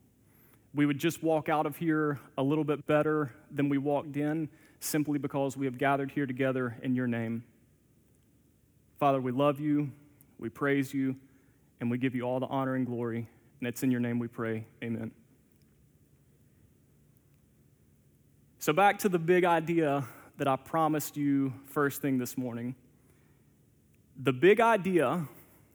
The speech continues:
for us is that people in general, now not just us, but people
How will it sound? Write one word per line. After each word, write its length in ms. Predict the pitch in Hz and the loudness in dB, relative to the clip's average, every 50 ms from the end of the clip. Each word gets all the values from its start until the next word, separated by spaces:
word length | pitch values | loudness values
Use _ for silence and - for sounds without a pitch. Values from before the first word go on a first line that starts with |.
| _ _ _ _ - - | _ _ _ _ -18 -8
for 260 | - 156 180 175 - | -4 -4 -4 -2 0
us 380 | 143 131 107 127 135 - - - - _ _ _ _ _ _ _ _ _ _ _ _ _ _ _ _ _ _ | 0 0 0 -2 -4 -6 -10 -12 -16 _ _ _ _ _ _ _ _ _ _ _ _ _ _ _ _ _ _
is 200 | - 143 139 127 | 0 0 0 2
that 200 | 135 135 - - | -2 -4 -6 -4
people 380 | - - 220 226 220 254 254 - | -2 2 2 2 2 0 -2 2
in 180 | 180 208 220 | 4 4 4
general, 400 | 196 160 190 185 165 165 180 190 | 4 2 2 0 0 0 0 0
now 120 | 185 180 175 | 0 -2 0
not 200 | 180 202 - 214 | 2 0 0 0
just 240 | 208 262 - - 226 | -2 -4 -2 0 0
us, 360 | 196 202 247 240 - - - - | 0 0 0 -2 -6 -8 -12 -14
but 280 | - 196 170 151 - - | -8 -4 -4 -4 -4 -2
people 420 | - 208 208 220 - 262 247 233 | -2 -2 -2 -2 -2 -2 -4 -4